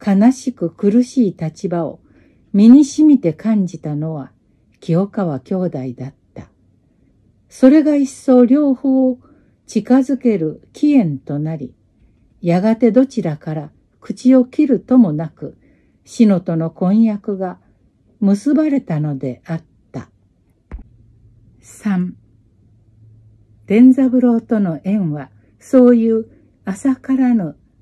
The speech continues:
つながりの上に立っていた。単に年月の上だけではない、心と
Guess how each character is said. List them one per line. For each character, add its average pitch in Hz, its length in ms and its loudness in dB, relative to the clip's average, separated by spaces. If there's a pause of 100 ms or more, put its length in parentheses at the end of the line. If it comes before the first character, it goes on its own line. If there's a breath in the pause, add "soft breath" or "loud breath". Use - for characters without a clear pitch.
(160)
つ - 120 -4
な 220 220 2
が 220 140 -2
り 214 140 -2
の 202 200 -2
上 196 160 -4
に 190 160 -6
立 208 140 -10
っ 180 60 -10
て - 220 -14
い 127 100 -12
た。 - 280 -20 (880)
単 180 320 -4
に 156 140 -6
年 196 280 -6
月 - 300 -8
の 165 240 -6 (300)
上 196 240 -2
だ 226 140 -4
け 254 180 -2
で 247 140 0
は 175 180 -6
な 156 160 -8
い、 143 120 -12 (440)
心 190 500 -4
と 160 300 -12